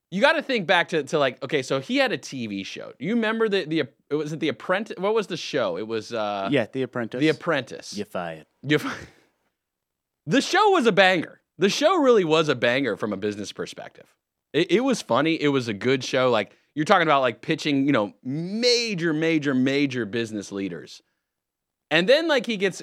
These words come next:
Speaker 1: you know, he runs for president. I don't know if you heard about that. He ran for president, and he won. And then he ran again,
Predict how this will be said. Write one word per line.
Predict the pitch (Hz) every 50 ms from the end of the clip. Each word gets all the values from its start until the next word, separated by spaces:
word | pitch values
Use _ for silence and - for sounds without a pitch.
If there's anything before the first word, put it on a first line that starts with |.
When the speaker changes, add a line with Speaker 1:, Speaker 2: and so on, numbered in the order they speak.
| - _
Speaker 1:
you | 156 147
know, | 135
he | 120 123
runs | 120 135 135 143 139
for | - 147
president. | - - 127 107 107 104 - 110 117 - -
I |
don't | 113 117
know | 113
if | - 110
you | 101
heard | 98 107 92
about | 85 85 82 -
that. | 85 78 78 - -
He | 101
ran | 101 113 113 107
for | 113 104
president, | 85 92 78 76 - - 67 - - _ _ _ _ _ _ _ _ _ _ _ _ _ _
and | 107 117
he | 117
won. | 110 117 139 170 165 - - - _ _ _ _ _ _ _ _ _ _ _ _ _ _ _ _ _ _ _ _ _ _ _ _ -
And | 139
then | 175
he | 185 170
ran | 180 185 185 165
again, | 139 127 139 143 127 104 92 98 113 117